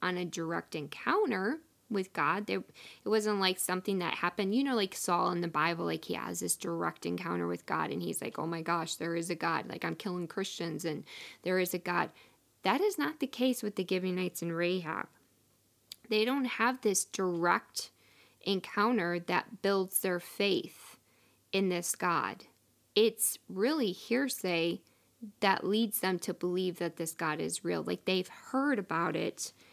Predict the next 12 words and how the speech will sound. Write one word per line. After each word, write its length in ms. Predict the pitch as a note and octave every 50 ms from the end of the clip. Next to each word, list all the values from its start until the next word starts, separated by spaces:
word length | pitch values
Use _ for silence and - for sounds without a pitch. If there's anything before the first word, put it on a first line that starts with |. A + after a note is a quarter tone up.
| - - - - - - _ -
and 180 | - F#3+ F#3 F#3
that's 300 | F#3 F3+ F3+ - - -
how 440 | - F#3 F3+ E3+ E3+ E3 F3 F#3 F#3+ - _ _ _ _ _ _ _ _ _ _ _ _ _ _ _ _ _ _ _ _ _ _ _ _ _ _ - _ _ _ -
they 180 | F#3+ F#3 F#3+ F#3+
build 280 | F3+ F#3+ F#3+ F#3+ F3+
their 140 | F#3+ F#3 F3+
faith. 320 | - - G3+ G3+ E3+ - -
For 80 | G#3+
the 140 | G3 G3+ F#3+
Gibeonites, 760 | - G#3 A#3 C4+ D4+ C#4 A#3 G#3 G3+ G3 F#3+ F#3+ - - - _ _ _ _ _ _ - - - - - -
it 160 | G3 F#3 -
says 340 | - G3+ F#3+ F#3 F#3 -